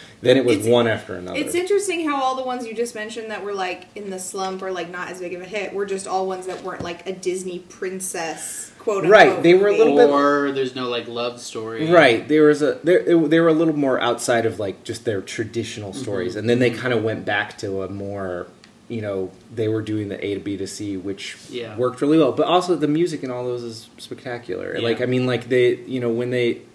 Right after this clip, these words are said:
Speaker 1: that's, the Little
Speaker 3: I
Speaker 1: Mermaid
Speaker 3: love
Speaker 1: soundtrack's
Speaker 3: Sword in the
Speaker 1: incredible.
Speaker 3: Stone, by the way.
Speaker 1: Oh yeah, Sword in the Stone's great.
Speaker 2: <laughs> I
Speaker 1: Like,
Speaker 2: love Oliver
Speaker 1: no,
Speaker 2: and Company and Rescuers.
Speaker 1: all the stuff that came out, I think people have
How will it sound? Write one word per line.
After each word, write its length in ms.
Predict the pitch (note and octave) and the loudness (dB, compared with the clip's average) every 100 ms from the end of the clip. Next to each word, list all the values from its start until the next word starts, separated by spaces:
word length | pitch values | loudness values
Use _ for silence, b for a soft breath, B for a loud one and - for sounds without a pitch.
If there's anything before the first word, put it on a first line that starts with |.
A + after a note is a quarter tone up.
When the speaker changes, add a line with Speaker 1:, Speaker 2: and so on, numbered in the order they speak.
| _ | _
Speaker 1:
that's, 280 | - D3 E3 - _ - - - _ _ _ | 0 0 0 -8 _ -20 -20 -20 _ _ _
the 220 | A#2 A#2 A2 | -6 -6 -6
Little 220 | B2+ E3 F3+ | 0 4 6
Speaker 3:
I 60 | |
Speaker 1:
Mermaid 300 | E3 F#3 F3+ | 4 4 4
Speaker 3:
love 60 | E3+ | 2
Speaker 1:
soundtrack's 520 | - E3 E3 D#3+ D#3 | 0 -2 -2 -4 -4
Speaker 3:
Sword 220 | C#3 B2 | -4 -2
in 40 | D#3 | 0
the 0 | |
Speaker 1:
incredible. 100 | D#3 | -2
Speaker 3:
Stone, 460 | D#3 E3 D#3+ A2 G#2 - | 0 0 -2 -4 -12 -12
by 200 | A2 G#2+ | -12 -10
the 80 | - | -12
way. 180 | - - | -12 4
Speaker 1:
Oh 140 | G#3 | 6
yeah, 300 | F#3+ A3 G3+ | 8 8 8
Sword 160 | G#2+ F#3+ | 6 2
in 40 | G#3+ | 2
the 40 | |
Stone's 300 | - G#3 A#3+ | 2 2 2
great. 280 | - F#3 D3+ | 6 6 6
Speaker 2:
<laughs> 20 | |
I 60 | - | 4
Speaker 1:
Like, 100 | C4+ | 4
Speaker 2:
love 120 | - | 4
Oliver 240 | C#4 - C#4+ | 2 6 6
Speaker 1:
no, 80 | F4+ | 8
Speaker 2:
and 40 | |
Company 300 | D4 B3 A#3+ G3 | 6 6 -2 -2
and 160 | G#3+ G#3 | -6 -6
Rescuers. 320 | F#3 - - | -8 -8 0
Speaker 1:
all 140 | D#3+ | 2
the 60 | A3 | 4
stuff 220 | B3 B3+ | 2 0
that 100 | G#3 - | 0 -2
came 240 | D#3+ D3 | -2 0
out, 300 | C3+ D#3+ D3+ | 2 0 0
I 40 | A2 | -6
think 200 | B2+ A#2+ | -8 -8
people 280 | A#2+ A#2+ | -4 0
have 80 | A2 | 0